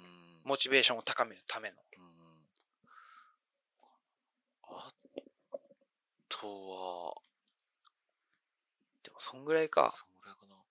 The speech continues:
Speaker 1: その、まあ、人によって様々だと思うし、
Speaker 2: うん。
Speaker 1: やっぱりこういうのはフ-、フ-、フリーランスの人とか、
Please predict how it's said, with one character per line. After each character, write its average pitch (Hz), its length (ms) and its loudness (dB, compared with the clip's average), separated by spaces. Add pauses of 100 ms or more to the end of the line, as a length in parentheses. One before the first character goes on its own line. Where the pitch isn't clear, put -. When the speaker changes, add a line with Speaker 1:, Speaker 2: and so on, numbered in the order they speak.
Speaker 1:
そ - 160 -4
の、 131 280 -8 (720)
ま 156 140 6
あ、 - 160 0
人 - 340 2
に 285 100 2
よ 320 80 0
っ - 40 -10
て 302 120 0
様 254 280 2
々 147 180 8
だ 113 120 0
と 113 140 -4
思 110 200 -10
う 98 80 -6
し、 107 600 0
Speaker 2:
う 98 60 -20
ん。 87 40 -20 (1600)
Speaker 1:
や 147 120 0
っ - 40 -8 (100)
ぱ 190 120 2
り 139 140 -4
こ 330 240 4
う 392 60 4
い 359 100 0
う 359 60 -6
の 139 140 4
は 120 140 6
フ-、 - 160 -8
フ-、 - 80 -12
フ - 380 -4
リ 311 160 4
ー - 40 8
ラ - 120 8
ン - 60 -8
ス - 140 -10
の 214 140 -14 (240)
人 - 220 -2
と 113 100 -8
か、 - 240 -8